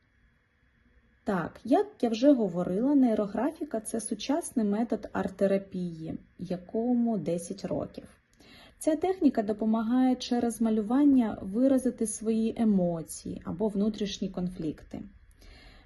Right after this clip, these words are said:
Нейролінія — це особлива лінія, яку ви малюєте. Увага! Як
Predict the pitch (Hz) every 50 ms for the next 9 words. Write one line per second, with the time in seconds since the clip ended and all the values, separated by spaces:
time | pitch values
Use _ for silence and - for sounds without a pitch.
0 | - - 196 214 247 254 269 262 262 247 277 339 403 403 320 240 202 196 - -
1 | - 269 269 - - 247 - - - 285 233 220 254 262 262 247 196 180 180 175
2 | 170 170 160 160 156 156 151 151 156 156 - - - - - 180 170 175 180 -
3 | - 294 311 285 214 196 226 233 220 220 202 170 165 156 151 151 156 - - -
4 | - - - 190 - - - _ - - - - - - _ _ - 220 214 202
5 | 196 - - - - - - - - _ _ _ _ _ _ _ _ _ _ _
6 | _ _ _ _ _ _ _ - 190 185 220 254 311 392 403 - - - _